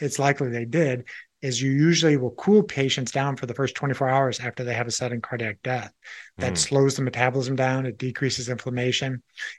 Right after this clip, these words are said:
Speaker 1: And there's been data that it helps improve neurologic function. So anybody who had an out of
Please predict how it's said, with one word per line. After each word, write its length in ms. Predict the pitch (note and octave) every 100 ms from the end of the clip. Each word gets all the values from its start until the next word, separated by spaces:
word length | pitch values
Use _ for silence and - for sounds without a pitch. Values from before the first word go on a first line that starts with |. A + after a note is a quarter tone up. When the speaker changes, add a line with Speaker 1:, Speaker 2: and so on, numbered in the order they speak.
| -
Speaker 1:
And 140 | B2+
there's 200 | C3 B2
been 300 | - C3 B2
data 280 | A2+ B2 B2
that 160 | B2+ B2
it 100 | B2+
helps 360 | A#2+ B2 - -
improve 420 | D3+ - C3 B2 - - - _ -
neurologic 580 | C#3 B2+ A#2+ B2+ C3 B2+
function. 500 | A#2 A2 - G2+ G#2 _ _ _ _ _ _ _ _ _ _ _
So 260 | - C3 A#2 - - -
anybody 360 | D#3+ E3 D3+
who 60 | D3
had 200 | C#3+ C3+
an 100 | B2+
out 220 | C3 C3+
of 200 | C3 -